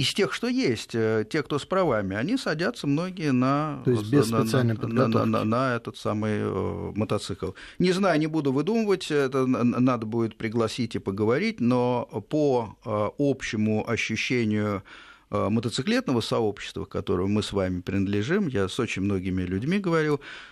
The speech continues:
Speaker 1: если раньше это были люди в основном, э, мотоциклисты-спортсмены той или иной квалификации и подготовки, то сейчас это скорее, так сказать, наши собратья, которые,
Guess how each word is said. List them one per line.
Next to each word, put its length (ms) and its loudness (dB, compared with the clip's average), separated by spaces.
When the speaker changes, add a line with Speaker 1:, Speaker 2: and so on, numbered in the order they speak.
Speaker 1:
если 560 2
раньше 480 -2
это 400 -2
были 240 2
люди 300 2
в 80 2
основном, 680 2
э, 360 0
мотоциклисты-спортсмены 1500 -2
той 240 4
или 160 0
иной 320 2
квалификации 800 -2
и 20 -2
подготовки, 760 -2
то 160 -2
сейчас 440 -4
это 220 -2
скорее, 520 -2
так 140 -8
сказать, 300 -4
наши 280 -2
собратья, 520 -4
которые, 540 -4